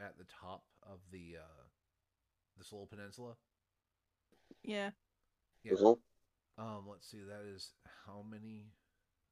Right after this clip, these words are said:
Speaker 1: across? Uh, yeah, I'd say close to that. Um,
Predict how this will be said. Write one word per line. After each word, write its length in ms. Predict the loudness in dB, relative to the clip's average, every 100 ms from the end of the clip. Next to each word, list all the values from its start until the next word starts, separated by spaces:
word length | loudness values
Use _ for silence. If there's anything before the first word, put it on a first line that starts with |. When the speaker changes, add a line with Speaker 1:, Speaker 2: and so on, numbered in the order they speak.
| _ -20
Speaker 1:
across? 520 | -16 -12 -12 -12 -16 -20 _ _ _ _ _ _ _ _ _ _ _ _ _ _ _ _ _ _ _ _ _ -20 -20 -20
Uh, 720 | -18 -16 -14 -14 -16 -16 -16 -18 -20 _ _ _ _ -10 -8
yeah, 200 | -8 -10
I'd 120 | -12
say 180 | -10 -10
close 360 | -10 -10 -10 -12 -12
to 80 |
that. 300 | -10 -8 -10 -14 _ -20 -20 -20 _ _ _ _ -8
Um, 560 | -4 -2 -4 -6 -10